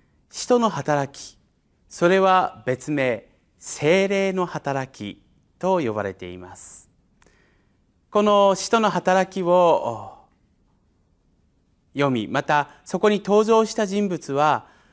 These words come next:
聖霊様のこの導き、また注ぎによって、キリストを救い主として述べ伝える、そのような働きに出会い、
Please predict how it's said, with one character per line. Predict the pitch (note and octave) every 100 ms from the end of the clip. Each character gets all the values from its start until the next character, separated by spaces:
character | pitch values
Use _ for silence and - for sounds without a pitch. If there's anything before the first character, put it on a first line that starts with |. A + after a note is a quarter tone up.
| _
聖 | - A3 A#3+
霊 | C4
様 | C4 C4 B3+
の | B3 A#3 A3+ F#3+ - - -
こ | -
の | F3+ E3
導 | D3+ D3 G3 G3
き、 | F#3+ F#3+ F#3 D#3 -
ま | C#3
た | - D#3
注 | - D#3 G#3+
ぎ | A#3
に | A#3+
よ | A#3+ A#3+
っ |
て、 | - _ A3 A3 F3+ - _ _ _ _ _ _
キ | D3
リ | C#3
ス | D3 -
ト | D3 D3 F3 F#3 A2
を | -
救 | - - B3
い | C4+
主 | C#4 C#4
と | A#3+
し | -
て | F#3
述 | C#3+
べ | E3
伝 | G#3 - B3 A#3+
え | G3+
る、 | B2+ G#2+ G2 - _ _ _
そ | - C#3
の | C#3
よ | C#3+ C3+
う |
な | B2+
働 | G#2 B2 - F#3 G#3
き | G#3 G3+
に | F#3+ G3+ G3+ D3 - G#2 G#2
出 | A2 B2+
会 | D#3 F#3
い、 | G2+